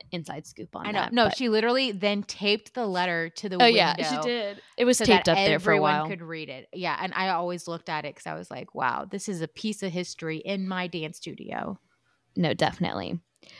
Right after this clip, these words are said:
Speaker 1: So then we go into, um, Christy and Chloe talking, and she talks about how she spends sixteen thousand dollars a year on dance.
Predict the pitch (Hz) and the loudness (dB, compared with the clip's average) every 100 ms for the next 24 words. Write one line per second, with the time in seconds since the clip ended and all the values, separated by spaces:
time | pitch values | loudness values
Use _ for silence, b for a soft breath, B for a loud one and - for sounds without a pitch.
0 | B - 202 220 240 247 196 196 190 196 | B 2 6 6 8 6 8 8 10 8
1 | - - 196 190 - - 196 190 185 175 | 6 4 4 4 2 4 6 6 4 4
2 | 170 160 156 120 95 - - _ - 214 | 4 2 -2 -6 -10 -14 -20 _ -6 -2
3 | 196 - 202 196 190 180 175 180 - 175 | -2 0 2 4 2 0 -2 -2 0 0
4 | 175 - 160 160 175 165 170 - B B | 0 -2 -4 -2 -4 -4 -6 -8 B B
5 | B - 170 165 165 156 - 185 170 175 | B -6 -2 -2 -2 -4 -6 -6 -2 -2
6 | 165 - 165 156 156 170 165 175 170 - | -2 -4 0 0 0 -2 -2 -2 -4 -2
7 | 165 160 - 175 - 185 175 165 160 165 | 0 0 -2 -4 -2 0 0 0 0 0
8 | 170 160 165 156 160 156 156 151 156 175 | -2 0 -2 -4 -4 0 2 2 2 0
9 | 156 - - - - | -2 -6 -12 -16 -16